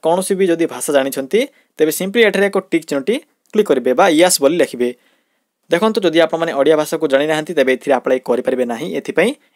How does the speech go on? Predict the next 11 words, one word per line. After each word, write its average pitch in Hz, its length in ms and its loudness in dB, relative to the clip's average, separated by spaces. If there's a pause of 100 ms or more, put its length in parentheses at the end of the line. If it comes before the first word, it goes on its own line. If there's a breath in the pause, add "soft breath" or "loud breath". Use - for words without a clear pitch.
ଏଠାରେ 139 320 0
ଓଡ଼ିଆ 143 260 2
ଭାଷା 135 200 -2
ପାଖରେ 131 280 -4
ୟେସ୍ 143 260 2
ଉପରେ 190 220 2 (540)
ବା 170 80 4
ୟେସ୍ 160 300 2
ବୋଲି 147 180 2
ମେନସନ୍ 131 380 -4
କରିବେ। 117 300 -4